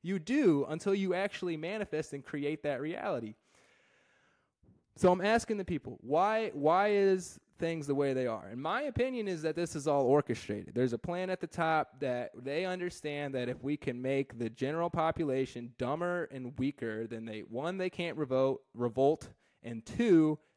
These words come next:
they will just be this ideal workforce, which again, what did I say? If you're, you're not building your dreams, you're working for somebody else's.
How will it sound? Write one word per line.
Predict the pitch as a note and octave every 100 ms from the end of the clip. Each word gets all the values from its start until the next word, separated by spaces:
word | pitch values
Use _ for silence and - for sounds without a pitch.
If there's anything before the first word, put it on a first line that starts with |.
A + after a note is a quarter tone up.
| -
they | C3
will | C3
just | C3 A#2+ A2+
be | C3+
this | B2 B2 A#2+
ideal | A#2 A#2 C3+ B2+ B2 -
workforce, | A#2 A2 D3+ F#3+ - A2 G2 A2
which | - -
again, | C#3 G3+ D3+
what | A#2
did | B2
I | C3+
say? | - G3 B2 _ _ _
If | -
you're, | C3
you're | B2 C3+ B2
not | B2+ C3+
building | B2 D#3 E3
your | F#3+ G#3+
dreams, | D#3+ D#3 D3 A#2+
you're | A#2
working | B2 C#3 D3+
for | C#3+ C#3+
somebody | D3 D3 C#3+ C#3+
else's. | E3 D#3+ G2+ E2+